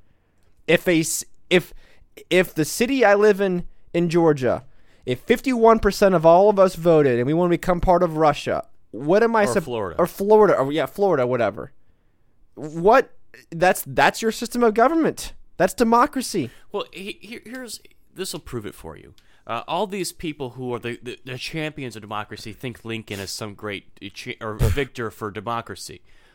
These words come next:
Speaker 2: Well, let's, well, let's think this through. The South voted to secede from the North. And your great champion of democracy fought a war because,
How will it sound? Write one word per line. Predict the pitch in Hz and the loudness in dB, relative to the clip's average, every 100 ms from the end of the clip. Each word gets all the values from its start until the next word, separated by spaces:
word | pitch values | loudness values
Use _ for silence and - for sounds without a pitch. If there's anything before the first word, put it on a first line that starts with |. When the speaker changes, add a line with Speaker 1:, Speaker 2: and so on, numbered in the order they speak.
| _ | _
Speaker 2:
Well, | - | -4
let's, | 247 - | -4 -4
well, | 233 262 | -8 -8
let's | 294 | -6
think | 320 294 | -10 -10
this | 285 - | -10 -10
through. | 311 330 117 - - _ - | -8 -10 -10 -16 -20 _ -12
The | 156 | -8
South | - 247 247 - - - - _ | -6 -4 -4 -6 -10 -20 -20 _
voted | 135 175 233 180 - | -4 -2 0 -2 -6
to | 175 | -10
secede | 151 151 - 190 180 160 | -8 -8 -6 -6 -8 -10
from | 156 | -12
the | |
North. | 170 220 135 - - - - _ _ _ _ _ _ - | -8 -6 -6 -8 -20 -20 -20 _ _ _ _ _ _ -8
And | 165 170 | -6 -4
your | 214 | -8
great | 156 156 208 233 - | -8 -6 -4 -4 -8
champion | - 196 226 208 180 | -12 -10 -12 -10 -10
of | 147 | -10
democracy | 151 185 220 175 - | -8 -8 -8 -12 -10
fought | 143 170 170 | -8 -4 -4
a | |
war | 143 151 240 175 107 107 - - - | -4 -8 -4 -2 -2 -6 -12 -20 -12
because, | 151 - 160 135 | -12 -6 -6 -6